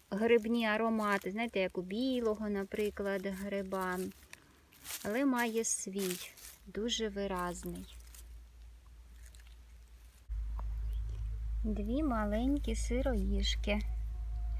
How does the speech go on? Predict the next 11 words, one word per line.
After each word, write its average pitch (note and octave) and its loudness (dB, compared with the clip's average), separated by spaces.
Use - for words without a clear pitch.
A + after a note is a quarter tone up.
Я F#4 4
сироїжки A3 2
також G3 2
люблю, A#3+ 0
збираю G#3+ 2
їх. C#4 0
Їх, F4 0
до A3+ 2
речі, A#3 2
можна A3 2
сушити. D4 0